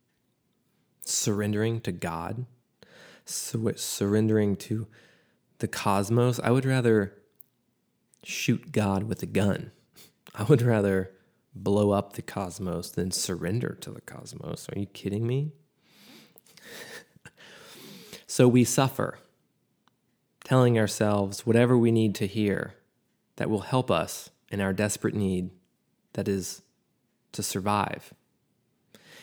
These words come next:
Anything that will keep us going.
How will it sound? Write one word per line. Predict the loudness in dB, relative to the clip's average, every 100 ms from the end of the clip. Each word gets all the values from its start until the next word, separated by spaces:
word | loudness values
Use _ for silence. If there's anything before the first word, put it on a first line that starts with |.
| -12 4
Anything | 8 8 6 0 0 -2 -10 _ _ _ _ _ _ _ _ _ -4
that | 0 2
will | 0
keep | -2 -2 0 2
us | 0
going. | 0 -2 -2 -6 -12